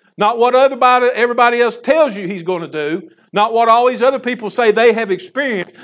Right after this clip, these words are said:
The Holy Spirit will change your life. Hallelujah. <clears throat> It'll make you a new creature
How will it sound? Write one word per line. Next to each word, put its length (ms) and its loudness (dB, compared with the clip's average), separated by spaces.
The 120 2
Holy 220 2
Spirit 400 0
will 140 2
change 600 -2
your 580 0
life. 720 -4
Hallelujah. 680 -8
<clears throat> 1400 -20
It'll 140 -10
make 240 -6
you 140 -8
a 60 -6
new 180 -10
creature 520 -10